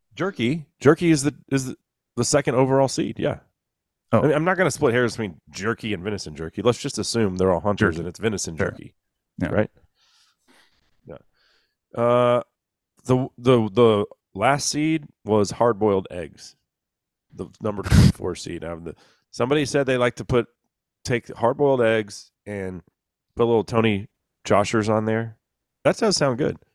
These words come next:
Speaker 1: but are you really taking hard-boiled eggs to the deer blind? I don't know. There was multiple people that said hard-boiled eggs. Maybe it's a tradition for them, but, uh, also
Speaker 2: They like to
Speaker 1: a low
Speaker 2: sit in their
Speaker 1: seed was
Speaker 2: own
Speaker 1: an
Speaker 2: farts in a
Speaker 1: apple.
Speaker 2: box.
Speaker 1: An apple. Yeah, the
Speaker 2: Things
Speaker 1: hard-boiled
Speaker 2: that
Speaker 1: egg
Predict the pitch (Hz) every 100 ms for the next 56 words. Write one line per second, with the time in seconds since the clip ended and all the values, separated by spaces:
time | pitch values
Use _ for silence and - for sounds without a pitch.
0 | _ _ _ _ _ 120 - 120 - 131
1 | 180 147 156 - - - - - 82 -
2 | 135 - - 85 73 107 170 180 151 -
3 | 143 143 143 95 _ _ _ _ _ _
4 | 139 151 180 214 185 165 147 113 - 120
5 | 110 107 98 85 78 110 110 101 - -
6 | - - 87 - 76 87 80 78 73 _
7 | _ _ _ _ - 90 85 78 76 78
8 | _ _ _ _ _ _ _ - 117 -
9 | 127 120 113 113 110 - _ _ - 95
10 | 90 104 107 113 90 92 95 92 80 -
11 | 98 98 - 87 80 127 104 87 - -
12 | _ _ _ 95 - 101 - 71 - _
13 | _ _ _ _ _ - 110 98 113 104
14 | 127 127